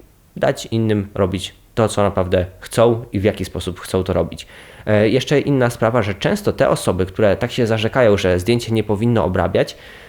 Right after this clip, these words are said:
e, wychodzą z tego założenia dlatego, że tej obróbki po prostu nie opanowali, nie próbowali, nie potrafią tego robić. E, i to jest ich taka metoda obronna.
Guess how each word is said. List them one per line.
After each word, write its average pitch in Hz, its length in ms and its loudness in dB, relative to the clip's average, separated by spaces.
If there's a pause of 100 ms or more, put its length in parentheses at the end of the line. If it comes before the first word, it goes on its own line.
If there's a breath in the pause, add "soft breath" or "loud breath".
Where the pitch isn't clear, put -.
(140 loud breath)
e, 107 300 2 (120)
wychodzą 151 380 2
z - 80 -10
tego 120 180 2
założenia 104 640 2 (160)
dlatego, 110 720 0
że 107 160 -4
tej 120 180 0
obróbki 113 480 -2
po 117 120 -6
prostu 113 340 -4
nie 120 280 2
opanowali, 110 800 2
nie 120 160 2
próbowali, 123 640 2
nie 127 140 2
potrafią 117 640 0
tego 98 240 0
robić. 82 380 0 (420 loud breath)
E, 104 240 4 (140)
i 139 440 -2 (720)
to 151 100 4
jest 170 240 0
ich 123 100 -2
taka 120 240 0
metoda 107 480 2
obronna. 101 540 2